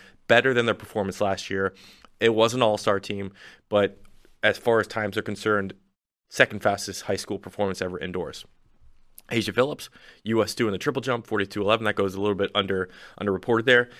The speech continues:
And then Dawson Reeves, I'll end it with that, with him. From Christ School, he's the teammate of Rocky Hansen. Um, you're getting maybe a little bit of that, that, that star runoff from your teammate. And Dawson ended up going four sixteen in the mile,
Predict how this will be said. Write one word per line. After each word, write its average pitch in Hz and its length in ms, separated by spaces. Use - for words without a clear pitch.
And 110 80
then 131 100
Dawson 139 320
Reeves, 110 260
I'll 104 120
end 104 120
it 104 100
with 90 180
that, 98 200
with 110 300
him. 98 400
From 113 240
Christ 127 320
School, 117 240
he's 104 220
the 95 260
teammate 120 400
of 92 260
Rocky 95 440
Hansen. 120 640
Um, 92 320
you're 98 80
getting 92 240
maybe 98 220
a 92 40
little 101 240
bit 98 160
of 90 120
that, 95 340
that, 98 220
that 104 180
star 101 800
runoff 123 580
from 113 300
your 101 100
teammate. 160 520
And 101 240
Dawson 110 500
ended 107 180
up 90 80
going 107 200
four 110 160
sixteen - 340
in 104 80
the 98 80
mile, 117 480